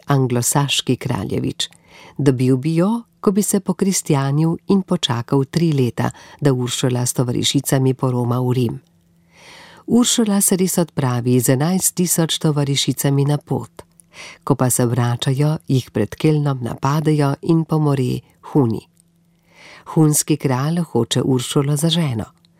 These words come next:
Ker ga ne mara, jo sam ustreli. Odmeve te legende najdemo v ljudskih pesmih, ki so v visokem srednjem veku nastale na naših tleh. Število enajst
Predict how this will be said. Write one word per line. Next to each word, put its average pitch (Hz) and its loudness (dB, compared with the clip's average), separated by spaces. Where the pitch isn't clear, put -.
Ker 135 2
ga 127 0
ne 123 2
mara, 190 -2
jo 143 2
sam 127 -2
ustreli. 117 -4
Odmeve 147 2
te 175 -4
legende 147 0
najdemo 131 0
v 135 4
ljudskih 160 -2
pesmih, 127 -2
ki 147 0
so 127 0
v 131 2
visokem 151 0
srednjem 131 0
veku 156 0
nastale 131 0
na 151 2
naših 120 -2
tleh. - -6
Število 202 2
enajst 151 0